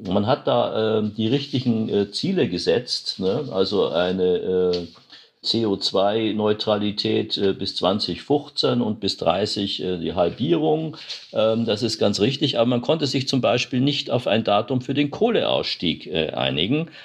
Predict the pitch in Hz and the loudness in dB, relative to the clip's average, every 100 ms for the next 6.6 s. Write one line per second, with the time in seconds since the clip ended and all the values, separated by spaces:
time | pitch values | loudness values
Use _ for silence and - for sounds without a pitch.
0 | - - 120 131 151 - 135 131 131 120 | -6 0 2 2 2 2 2 2 0 2
1 | 123 127 127 120 120 117 117 95 92 95 | 0 0 2 2 2 0 2 0 2 2
2 | 104 156 131 - 156 165 180 160 117 107 | 2 0 -2 -2 -2 0 0 2 0 2
3 | 104 110 220 131 87 82 76 95 95 95 | 0 2 2 2 2 2 0 -2 -4 -2
4 | 98 98 104 110 85 98 - 123 - 123 | -2 -2 0 2 2 0 -2 -4 0 0
5 | 123 110 110 110 - 160 190 - 104 - | 0 0 0 -2 0 0 0 -2 -4 -4
6 | 95 82 92 101 143 | -8 -2 0 0 0